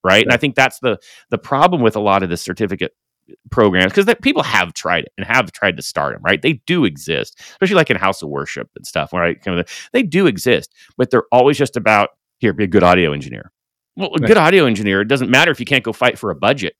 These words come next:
Speaker 1: and you
Speaker 2: Right.
Speaker 1: can't get a sound, right? You, I mean, so those are the types of things where I think that there,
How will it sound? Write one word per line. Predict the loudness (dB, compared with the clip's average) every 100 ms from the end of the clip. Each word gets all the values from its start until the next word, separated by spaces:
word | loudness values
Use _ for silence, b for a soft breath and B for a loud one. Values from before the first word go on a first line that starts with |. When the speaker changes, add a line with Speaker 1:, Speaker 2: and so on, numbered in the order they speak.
| -2
Speaker 1:
and | 2
you | 4
Speaker 2:
Right. | 2 4
Speaker 1:
can't | 2 4
get | 0 0
a | -4
sound, | 0 0 4
right? | 4 4
You, | -2 -4
I | -4
mean, | -6
so | -4 -4 -4 B B B B _
those | -6 2 4 6 2
are |
the | -4
types | -2 -4 -4
of | -6
things | -4 -2 -4
where | -2
I | -2
think | -2 -4 -4
that | -4
there, | -2 -2